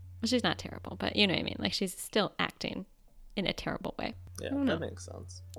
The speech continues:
Speaker 1: Interesting dynamic. So he leaves. She's alone. She's feeling pretty bad for herself, really, at this point.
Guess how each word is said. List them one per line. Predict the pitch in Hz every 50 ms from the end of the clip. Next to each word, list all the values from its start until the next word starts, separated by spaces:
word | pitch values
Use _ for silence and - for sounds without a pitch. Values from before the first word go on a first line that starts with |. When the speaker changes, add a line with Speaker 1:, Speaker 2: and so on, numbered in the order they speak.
| -
Speaker 1:
Interesting | 214 196 - 185 - - 175 165
dynamic. | 160 156 156 - - - - - - - - - -
So | - - 202 190
he | 190 190 254 285
leaves. | 269 202 196 196 208 226 240 - - - - - -
She's | - - - 240 233
alone. | 226 185 170 165 165 170 185 208 226 -
She's | - - - 196 196 196 196 196 196 196 190 190 190 190 - - - - - - - - - - - - - -
feeling | - 196 185 180 175
pretty | - 190 185 190
bad | - - 147 151 160 165 170 185 190 -
for | - - - 180 180
herself, | 175 175 165 - 160 151 170 170 - - - - -
really, | 170 156 156 156 156
at | 160 -
this | - 165 - -
point. | - - 156 170 - 180 -